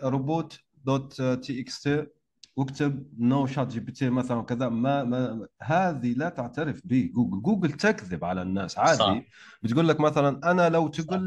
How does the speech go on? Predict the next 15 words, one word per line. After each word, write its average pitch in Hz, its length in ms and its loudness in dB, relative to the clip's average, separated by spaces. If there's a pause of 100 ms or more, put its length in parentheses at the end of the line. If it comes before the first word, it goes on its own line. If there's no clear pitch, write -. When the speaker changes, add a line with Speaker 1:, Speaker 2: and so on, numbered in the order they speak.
Speaker 2:
صحيح. 190 80 2
Speaker 1:
ما 196 240 2
تأرشف، 214 600 -4
ما 190 300 0
أأرشف". - 460 -12
بس 180 260 0
هم 262 200 8
يأرشفوا. - 840 0 (200)
<laughs> 180 240 -16
تمام؟ 135 360 0 (240)
هم 196 220 2
يتدربوا 151 680 2
عند 101 300 -6
ال-، 90 680 -6
تمام؟ 110 340 0